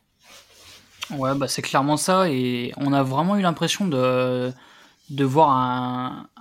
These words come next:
un nouveau match, en fait, de commencer un nouveau match en deuxième mi-temps, tellement, euh,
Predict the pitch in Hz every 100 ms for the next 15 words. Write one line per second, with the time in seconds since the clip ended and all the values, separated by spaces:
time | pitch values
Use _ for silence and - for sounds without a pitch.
0 | - 139 147 156 147 165 180 185 - 131
1 | 143 135 127 143 143 - 147 147 156 170
2 | 170 131 127 123 127 131 185 180 175 127
3 | 139 151 123 120 120